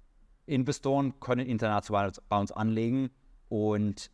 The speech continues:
je nach Fonds sind die Regeln unterschiedlich. Also zum Beispiel manche dieser Accreditation Laws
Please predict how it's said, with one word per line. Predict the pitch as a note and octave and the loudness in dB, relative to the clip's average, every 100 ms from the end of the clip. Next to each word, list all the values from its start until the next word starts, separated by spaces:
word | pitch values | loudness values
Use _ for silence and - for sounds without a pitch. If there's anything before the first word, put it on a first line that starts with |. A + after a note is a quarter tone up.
| - | -8
je | B2 A#2+ B2 | -6 0 2
nach | A#2 | 2
Fonds | - A#2 A2+ | 0 0 0
sind | A2+ | 0
die | A2 | 0
Regeln | G#2 G2+ G#2+ | 0 0 -2
unterschiedlich. | G#2+ G2+ - G2 G2 F2+ | -4 -4 -4 -2 -2 -2
Also | G#2 F#2 | -4 -4
zum | F#2 G2+ | -4 -2
Beispiel | G2 - G2 | -2 -2 -2
manche | G2+ A2 G#2+ | 0 -2 -2
dieser | G2+ G#2+ | -2 -2
Accreditation | - G#2+ G2 G#2 A2 | -2 -2 0 0 2
Laws | G2 - | 0 -2